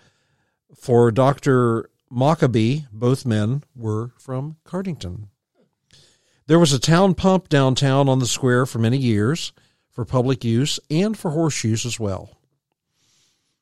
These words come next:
Until nineteen fifty, the most common family names in Cardington were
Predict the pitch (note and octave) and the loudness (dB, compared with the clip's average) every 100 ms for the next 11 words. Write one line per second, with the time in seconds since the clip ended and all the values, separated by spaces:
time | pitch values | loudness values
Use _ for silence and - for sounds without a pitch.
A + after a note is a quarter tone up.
0 | _ _ _ _ _ - - D3+ D3 D3+ | _ _ _ _ _ -14 -6 2 4 4
1 | D3+ D3+ B2 E3 - D#3+ B2 C3 C3+ - | 4 2 2 0 2 2 4 2 0 -2
2 | D3+ D3+ D3 C3+ - C3+ C#3 C3+ A#2 B2+ | -2 0 0 0 0 0 0 0 0 2
3 | C#3+ D3+ D#3 B2+ A2+ C#3 C#3+ D#3+ D#3+ D3+ | 2 2 0 -2 -6 -2 -2 -2 -4 -4
4 | A2+ G#2+ | -2 -2